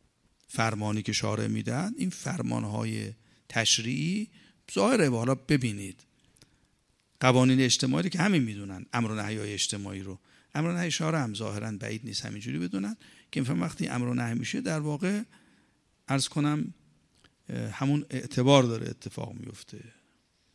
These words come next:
اون اعتبارم یعنی فرد ادعایی درست می‌کنن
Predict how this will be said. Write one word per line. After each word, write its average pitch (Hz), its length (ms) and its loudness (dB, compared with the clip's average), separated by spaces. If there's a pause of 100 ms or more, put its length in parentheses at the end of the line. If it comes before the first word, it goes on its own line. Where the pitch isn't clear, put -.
(360)
اون 139 140 2
اعتبارم 135 720 -2 (480)
یعنی 123 420 0 (540)
فرد 113 380 2
ادعایی 113 560 -2
درست 104 360 -4
می‌کنن 101 380 -8